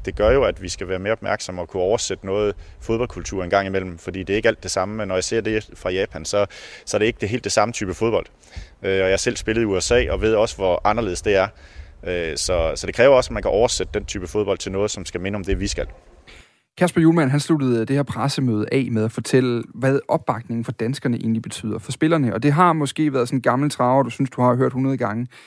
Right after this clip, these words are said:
Speaker 2: Men det er altså noget, der stadig bliver lagt vægt på fra D B U's side, hvor meget det har af effekt, når vi skal ud og spille de her, øh, vigtige kvalifikationskampe. Også i forhold til,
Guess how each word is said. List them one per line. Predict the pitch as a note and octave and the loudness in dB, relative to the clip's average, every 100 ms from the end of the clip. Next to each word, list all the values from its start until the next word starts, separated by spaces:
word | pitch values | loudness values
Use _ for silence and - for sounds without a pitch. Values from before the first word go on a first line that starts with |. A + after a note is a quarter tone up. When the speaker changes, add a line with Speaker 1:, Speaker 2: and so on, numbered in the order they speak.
| _ - | _ -4
Speaker 2:
Men | B2 | 2
det | |
er | C3+ | 4
altså | D3+ | 4
noget, | D3+ D3+ | 2 2
der | |
stadig | C#3+ C#3 C#3+ | 4 4 4
bliver | C#3 | 2
lagt | G#2+ G#2+ | -2 0
vægt | D#3 - | -2 -2
på | - - _ | -10 -10 _
fra | B2 | -6
D | A2+ | -4
B | A2 | -6
U's | A#2 - | -8 -6
side, | - D3+ | -2 0
hvor | D#3+ | 0
meget | A2+ A2 B2+ D3 - | 2 2 2 2 -2
det | A#2 | 0
har | B2 A#2+ | 0 0
af | A2+ | -2
effekt, | A2 - E3 - - - - _ - | -4 0 0 0 -18 -20 -20 _ 0
når | B2 | 0
vi | |
skal | G#2+ B2+ | 2 0
ud | A2+ | 0
og | |
spille | A#2 G#2 G#2 | 0 -2 -2
de | G#2 | -4
her, | A2 F#2+ - | -2 -2 -4
øh, | G#2 G2 | -4 -2
vigtige | G#2 - | -2 -4
kvalifikationskampe. | - G#2 A#2 - - - G#2 G2 | -4 -4 -2 -2 -2 -2 -4 2
Også | C#3+ F3 | 4 4
i | |
forhold | G3+ E3+ F#3+ E3 | 4 4 4 2
til, | C3 A#2+ | 0 -2